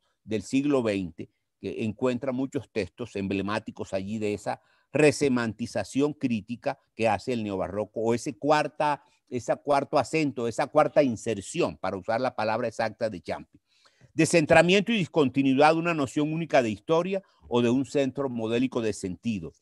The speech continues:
Escepticismo, eh, frente a la inefectividad de los metarrelatos.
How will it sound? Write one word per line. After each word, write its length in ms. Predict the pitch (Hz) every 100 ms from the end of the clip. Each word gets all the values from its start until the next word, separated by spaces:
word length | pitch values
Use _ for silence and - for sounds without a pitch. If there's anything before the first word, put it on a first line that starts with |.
| - - -
Escepticismo, 1120 | 165 - 151 110 160 - 202 175 180 208 208 _ _ _ _ _ _ _ _ _ _ -
eh, 320 | 120 120 113
frente 360 | - 151 147 160
a 40 |
la 100 | 143
inefectividad 880 | 139 139 127 127 - 131 123 127 151
de 80 | 165
los 100 | 147
metarrelatos. 840 | 131 - 101 101 120 101 - 85